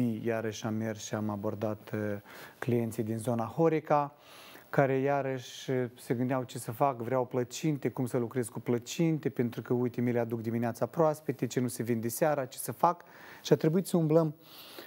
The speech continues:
în creierul clientului, partenerului nostru, în care să-i spunem că tu poți să-ți ai un sac, două, trei de plăcinte congelate, să le coci câte puțin. Ești lângă școală, le coci la amiază când ies copiii la pauza mare.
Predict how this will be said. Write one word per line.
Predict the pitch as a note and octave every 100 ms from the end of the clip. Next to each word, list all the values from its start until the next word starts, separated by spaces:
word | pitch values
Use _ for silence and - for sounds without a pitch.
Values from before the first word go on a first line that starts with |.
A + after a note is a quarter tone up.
| -
în | D3+
creierul | C3 D#3 D#3 C#3+ C3 -
clientului, | - D3 C3 C3+ A2+
partenerului | B2+ - C3+ B2+ B2
nostru, | D3+ -
în | C3+
care | C3+
să-i | B2+ B2+
spunem | - - C#3 A2+
că | G#2
tu | - A#2
poți | D#3+ D3
să-ți | C#3 -
ai | C#3+ A2+ - - - - -
un | B2+
sac, | B2 - C3 -
două, | A#2+ B2+
trei | A#2 C3
de | A2+
plăcinte | A2 A2 C3+ A#2+
congelate, | - A#2 A2 C#3 E3 C3+ A#2+ -
să | - C3
le |
coci | B2 E3 -
câte | - C#3
puțin. | - - A#2+ - - -
Ești | C3+ C3+ C#3+
lângă | C3
școală, | B2 - F3+ E3 G#2+ - - - - - - -
le | C#3
coci | A#2 - C3+
la | -
amiază | B2+ A#2+ B2+ A#2+
când | A#2 A#2
ies | A#2
copiii | - A2 B2
la | A#2
pauza | A2 A#2+ A2+ A2+
mare. | A2 G2+ D3